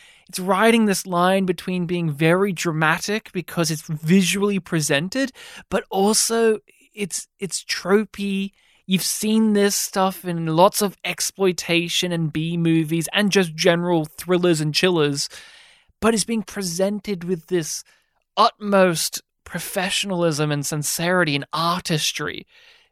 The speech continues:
And then I went, "Oh, oh, okay. This is what I want."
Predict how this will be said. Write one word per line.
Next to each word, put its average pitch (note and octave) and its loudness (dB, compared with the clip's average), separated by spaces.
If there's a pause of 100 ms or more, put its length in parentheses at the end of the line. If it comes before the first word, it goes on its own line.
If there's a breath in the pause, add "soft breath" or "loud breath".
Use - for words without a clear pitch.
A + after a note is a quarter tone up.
And C3 -12
then D#3 2
I F3 4
went, D#3+ 2
"Oh, D3+ 0 (420)
oh, D3+ 8 (160)
okay. C#3 -2 (440 soft breath)
This A3 2
is A#3+ -4
what G#3+ 0
I G3+ 2
want." G3+ -2